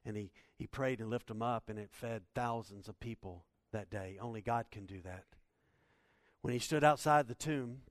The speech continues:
of Lazarus and said, "Hey, dead man, you come forth," only God can do that.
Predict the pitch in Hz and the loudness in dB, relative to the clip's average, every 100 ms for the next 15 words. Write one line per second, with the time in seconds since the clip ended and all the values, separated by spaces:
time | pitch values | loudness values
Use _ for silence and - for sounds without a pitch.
0 | - 117 123 143 151 - 110 110 - 117 | -12 -2 6 6 6 2 -8 -10 -10 -10
1 | - 127 120 139 123 139 139 113 120 120 | -4 -2 0 0 6 6 6 2 -2 -4
2 | 113 _ _ _ _ _ 117 123 - 143 | -8 _ _ _ _ _ -6 -6 -2 -2
3 | 117 - 156 107 110 - 127 123 117 127 | -2 -2 0 0 -4 -8 -8 -6 0 2
4 | 123 117 - 107 101 123 104 95 | 2 0 -8 -10 -4 -4 -4 -6